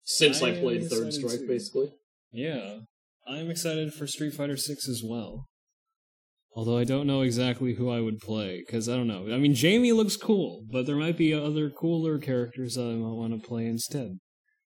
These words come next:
Speaker 2: But Jamie currently is very interesting. I, like, Chun-Li is also there as well.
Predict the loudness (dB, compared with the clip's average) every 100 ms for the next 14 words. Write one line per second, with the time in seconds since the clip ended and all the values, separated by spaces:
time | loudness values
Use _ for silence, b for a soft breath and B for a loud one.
0 | _ _ _ _ _ _ _ -6 -4 2
1 | 4 4 4 2 0 0 0 -2 -2 -2
2 | -2 -2 0 0 0 -2 -6 -4 -6 -8
3 | -12 _ _ _ _ _ _ -12 -6 -4
4 | -4 -6 -8 -6 -2 -2 -2 -4 -6 -8
5 | -10 -8 -8 -6 -6 -4 -4 -6 -8 -8
6 | -8 -8 -10